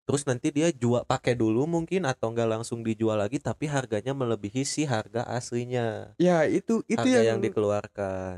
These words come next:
Speaker 2: yang gua malesnya tuh itu. Padahal ya,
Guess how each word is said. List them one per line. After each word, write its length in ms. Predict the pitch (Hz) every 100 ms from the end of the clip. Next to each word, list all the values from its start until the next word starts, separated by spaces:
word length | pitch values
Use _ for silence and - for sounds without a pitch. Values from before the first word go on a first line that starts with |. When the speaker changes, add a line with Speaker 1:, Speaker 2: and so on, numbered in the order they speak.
| 87
Speaker 2:
yang 220 | 175 185
gua 340 | 180 180 180 180 180 175 175 175 170 - -
malesnya 500 | 165 165 175 170 185
tuh 180 | - 220
itu. 400 | 226 - 185 175 _ _ _ _
Padahal 320 | 156 175 233
ya, 140 | 254